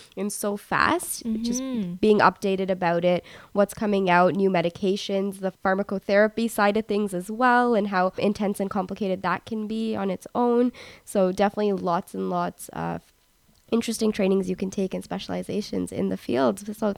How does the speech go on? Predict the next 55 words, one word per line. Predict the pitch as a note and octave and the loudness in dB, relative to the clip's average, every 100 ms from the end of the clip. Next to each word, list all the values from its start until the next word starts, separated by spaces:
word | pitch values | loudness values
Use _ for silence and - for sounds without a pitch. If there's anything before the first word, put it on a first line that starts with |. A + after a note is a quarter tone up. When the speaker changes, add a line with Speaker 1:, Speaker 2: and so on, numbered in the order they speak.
| - | 4
Speaker 1:
thanks, | E4 E4 | 4 6
Vipin, | A#3+ A#3 A#3+ | 4 4 4
for | A#3+ | 4
sharing | B3+ A3 A3 A#3+ | 2 6 6 8
all | A3 | 6
of | G3+ | 6
those, | G3 F#3+ F#3+ | 4 2 0
'cause | A3 G3+ | -4 0
definitely | A3+ B3+ B3 G#3+ D3 | 0 2 2 4 2
I | G3+ | 0
think | G#3+ G#3 | 0 -2
it | |
was | G3+ F#3 | -4 -4
very | G3 G#3+ | 0 0
new | A#3 G3+ G#3 | 0 0 -2
for | G3 | -4
Prabhner | G#3 F#3 F#3+ | -2 -2 0
and | F#3+ | 0
I | F#3 | 0
to | F#3 G3+ | -2 -4
hear | G3+ G3 | -2 -4
how | G3 F#3 | -2 -2
many | G3 G#3 G3 | 0 0 -2
different | F#3+ F#3 - G#3 | -4 -8 -10 -10
specializations | F#3+ G#3 G3+ F#3+ F3+ F3+ - G3 G3 | -10 -6 -4 -4 -4 -10 -10 -10 -8
there | F#3 F3 | -6 -4
are, | F3 | -4
and | B3+ A3+ - - - | -4 -4 -8 -20 -14
I'm | G3 | -12
sure | - G3 | -8 -8
for | G3+ G3 | -6 -6
many | F#3 F#3+ | -4 -4
of | F#3+ | -6
the | F#3 | -8
people | G#3+ G3+ F#3+ | -8 -6 -4
listening | G3 - G3+ | -4 -4 -8
to | G#3 | -8
this | A3+ - | -12 -12
episode | A3 G#3 - G3 G3+ | -12 -12 -8 -8 -8
as | G#3 | -10
well, | A3+ G#3+ A3 A3 | -10 -10 -10 -8
very | G#3 G#3 | -6 -6
helpful | G#3 - G#3+ | -10 -10 -12
to | - G#3+ A3 - - - | -10 -12 -12 -16 -20 -20
hear | - - | -12 -10
that. | A3+ - - - _ _ _ _ _ | -10 -14 -18 -20 _ _ _ _ _
Speaker 2:
With | B3 C4 D4+ | -4 -2 -2
all | D4+ F#4 | -4 -8
of | F4+ | -8
your | D4 | -8
experience | A#3 - - A3+ A3+ A3 - | -8 -10 -6 -4 -4 -6 -6
so | F#3 | -10
far, | - - F3 E3+ - | -10 -4 -2 -2 -6
Bipin, | E3+ F3+ F3+ - | -10 -8 -10 -6
in | F#3+ F#3 F3+ | -6 -4 -6